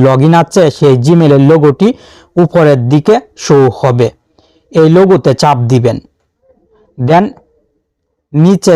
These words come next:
সেটিংস পেয়ে যাবেন, Google-এর সেটিংসে চলে আসবেন। Other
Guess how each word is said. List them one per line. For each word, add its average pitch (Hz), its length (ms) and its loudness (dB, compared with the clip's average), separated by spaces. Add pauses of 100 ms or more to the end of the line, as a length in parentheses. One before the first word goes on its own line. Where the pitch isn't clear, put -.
(120)
সেটিংস 160 380 0 (100)
পেয়ে 170 220 2 (120)
যাবেন, 180 260 0 (160)
Google-এর 160 380 2 (100)
সেটিংসে 156 460 0 (140)
চলে 156 280 0
আসবেন। 113 340 -4 (1500)
Other 160 220 0